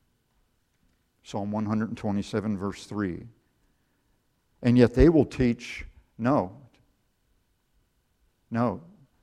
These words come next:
That baby was either predestined to heaven or hell before it was born."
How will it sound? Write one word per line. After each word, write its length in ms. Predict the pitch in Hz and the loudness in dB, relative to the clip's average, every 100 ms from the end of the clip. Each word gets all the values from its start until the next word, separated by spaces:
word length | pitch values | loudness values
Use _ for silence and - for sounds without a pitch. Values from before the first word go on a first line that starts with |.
| _ _ _ - | _ _ _ -2
That 280 | 113 143 120 | 0 0 4
baby 280 | 135 139 127 | 4 4 2
was 160 | 98 | 2
either 140 | 120 107 | 0 0
predestined 640 | 120 113 117 117 - 131 | -2 0 0 -2 -8 -10
to 120 | 120 92 | -8 -4
heaven 320 | 113 110 127 | -2 -2 -4
or 100 | 117 | -4
hell 400 | 120 110 95 - | -2 -2 -2 -6
before 340 | 107 - 104 | -12 -6 -4
it 60 | 113 | -4
was 140 | 104 | -8
born." 440 | - 110 95 85 | -12 -10 -10 -12